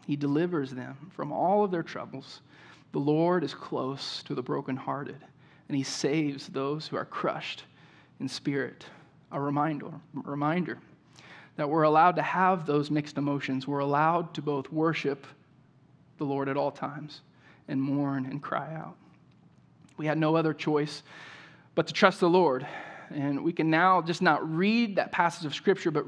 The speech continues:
really believe that he does draw near to the brokenhearted, that he does deliver those who are crushed in spirit, those who are devastated. When we needed God, he was there for us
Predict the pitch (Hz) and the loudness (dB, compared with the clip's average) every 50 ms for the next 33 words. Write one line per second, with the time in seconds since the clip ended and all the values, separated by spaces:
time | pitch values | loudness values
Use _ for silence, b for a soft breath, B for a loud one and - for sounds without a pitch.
0 | 165 160 180 208 226 233 254 226 170 180 170 175 170 147 143 143 147 147 - - | -2 0 2 2 2 2 2 2 2 2 2 2 2 2 2 0 0 0 4 6
1 | 208 208 233 233 220 - - - 180 170 180 190 196 202 202 208 196 196 196 185 | 8 8 8 6 4 -2 -6 -2 0 4 6 8 8 8 8 6 2 0 2 2
2 | 160 135 143 139 B B B B B B B B - 180 160 147 165 175 175 175 | 2 2 0 -4 B B B B B B B B 2 2 4 6 6 6 6 6
3 | 160 147 135 151 160 151 143 139 143 143 143 160 175 156 - 190 185 202 214 226 | 2 0 2 4 2 2 2 2 0 0 0 -2 -4 2 4 6 8 8 8 6
4 | 202 - - 180 160 160 170 185 185 214 214 196 180 175 180 175 170 - 160 147 | 4 -2 0 0 4 6 6 6 6 6 4 6 6 6 6 4 2 2 0 0
5 | 147 - - 190 170 170 165 - - - 156 147 147 - - 165 156 147 131 B | 0 4 6 6 6 6 2 -4 -4 -2 -2 -2 -2 2 2 4 4 4 4 B
6 | B B B B - 190 196 185 - 180 165 151 143 - 180 180 185 180 180 - | B B B B 4 4 4 6 6 6 6 6 6 6 6 6 6 6 2 2
7 | - 156 139 143 139 151 156 160 160 170 170 180 202 226 240 262 247 185 170 180 | 4 4 4 4 4 2 2 2 2 4 4 4 4 4 4 4 2 4 4 6
8 | 190 185 190 196 190 180 160 139 139 139 170 170 175 165 - 143 135 131 131 151 | 6 6 4 4 2 0 -2 -4 -2 0 2 2 2 2 0 -4 -4 -4 -4 -6
9 | - - - | -12 -14 -18